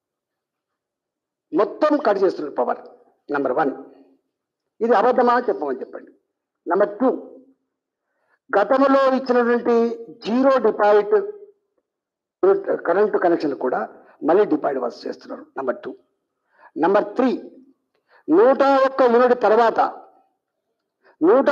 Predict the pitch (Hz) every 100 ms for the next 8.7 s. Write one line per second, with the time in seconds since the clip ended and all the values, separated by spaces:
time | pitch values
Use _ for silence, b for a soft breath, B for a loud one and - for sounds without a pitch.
0 | 285 269 269 262 240 233 220 214 208 185
1 | 156 127 123 - - _ 185 240 220 254
2 | 254 277 269 269 262 254 254 233 226 208
3 | 214 202 185 160 220 254 247 B B 160
4 | 240 240 233 226 226 185 196 233 202 196
5 | 196 190 185 185 185 175 147 143 131 -
6 | - - - _ _ _ b b b 160
7 | 170 220 214 - 190 226 240 240 220 196
8 | 185 175 170 165 160 156 156